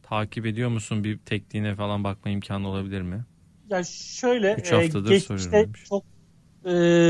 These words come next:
Speaker 2: güçlü fiyatlanan hisselerden bir tanesiydi. E, yani ben, e, orada da Barış, yani yine biraz fiyatlamanın, e, tarihsel ortalamaların üzerine çıktığı kanaatindeyim. Yani genel itibariyle,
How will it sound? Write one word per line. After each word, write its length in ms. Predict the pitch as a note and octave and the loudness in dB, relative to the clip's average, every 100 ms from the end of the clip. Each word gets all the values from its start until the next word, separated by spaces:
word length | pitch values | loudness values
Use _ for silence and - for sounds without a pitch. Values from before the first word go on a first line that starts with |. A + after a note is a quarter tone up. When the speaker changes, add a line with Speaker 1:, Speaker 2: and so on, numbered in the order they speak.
| E3+ F3 - _ _ - | 6 4 0 _ _ -6
Speaker 2:
güçlü 500 | E3+ D3 E3 - G3+ | -4 4 4 4 2
fiyatlanan 560 | G3+ F#3 F3 F3+ F3+ F3 | 6 6 8 6 4 4
hisselerden 640 | - E3+ E3 D#3+ E3+ D#3+ | 2 4 6 6 4 4
bir 100 | D3 | 2
tanesiydi. 640 | C#3+ C3 B2 - B2+ F#3 - _ _ _ _ - | 4 4 0 -4 -2 -2 -4 _ _ _ _ 0
E, 60 | C3 C3 C3 C3 C3 - D#3+ | 2 4 6 4 2 -2 4
yani 500 | D#3+ D#3+ E3 E3 D#3 D3+ C#3+ C#3 | 8 8 8 4 0 -10 -8 4
ben, 280 | F3+ G3 G#3 | 6 6 2
e, 600 | G3 F#3+ F#3 F3+ F#3 F#3+ _ | 0 2 2 2 0 -2 _
orada 360 | F3+ F#3 F#3 G#3 | 4 6 6 4
da 80 | F#3 | 6
Barış, 300 | E3+ D#3 F#3 | 6 4 2
yani 200 | E3+ E3+ | 2 4
yine 200 | F3 F3+ F3+ | 4 2 2
biraz 340 | F#3+ G3 - - | 4 4 4 2
fiyatlamanın, 640 | F3+ F3+ F#3+ F#3 F#3 G3 - _ _ _ _ _ | 2 2 0 2 0 -2 -8 _ _ _ _ _
e, 320 | D3 C#3+ C#3 C3+ | -2 0 0 2
tarihsel 460 | D#3+ E3+ E3+ G3 | 4 4 2 0
ortalamaların 600 | F#3+ D#3+ E3+ E3 E3+ F#3 | 0 0 -2 2 2 2
üzerine 360 | E3 E3 E3+ E3 | 2 2 2 0
çıktığı 420 | - - F3 E3+ | -4 -4 -2 0
kanaatindeyim. 640 | - C#3 B2+ B2+ C3+ C3+ | 0 2 0 -2 -2 2
Yani 320 | C#3+ C#3+ C#3 C3+ | 4 4 4 0
genel 220 | D3+ D3 | 0 0
itibariyle, 680 | C3 D3 C#3+ C#3+ C3+ E3 | -2 4 4 6 2 -2